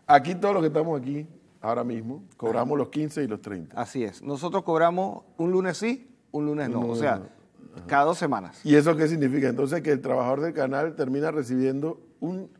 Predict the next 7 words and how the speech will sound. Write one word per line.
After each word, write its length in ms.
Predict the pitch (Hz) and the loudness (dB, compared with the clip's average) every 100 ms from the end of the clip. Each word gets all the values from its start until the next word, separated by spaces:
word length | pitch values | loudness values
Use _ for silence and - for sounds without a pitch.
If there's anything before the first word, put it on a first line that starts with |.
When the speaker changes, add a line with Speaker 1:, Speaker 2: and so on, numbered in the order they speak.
| _ - | _ -6
Speaker 1:
un 240 | 165 180 | -6 -4
mes 180 | 190 190 | -4 -2
más 400 | 185 226 240 - | 0 -2 -4 -8
al 100 | 143 | -6
final? 300 | 139 160 220 330 - - | -6 -6 -8 -10 -20 -6
Speaker 2:
Eh, 320 | 143 151 - - - - | 0 0 0 -12 -18 -8
re-, 180 | 139 | -8